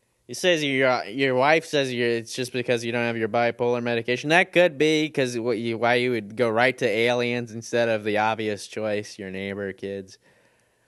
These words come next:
Um, so take your medication.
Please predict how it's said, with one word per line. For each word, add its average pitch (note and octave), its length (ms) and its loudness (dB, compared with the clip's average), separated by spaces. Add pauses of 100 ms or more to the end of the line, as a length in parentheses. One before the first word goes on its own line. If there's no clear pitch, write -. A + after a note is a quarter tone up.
(180)
Um, C3 840 2 (380)
so C3 160 -2
take F#3+ 260 4
your G3 100 2
medication. E3 880 2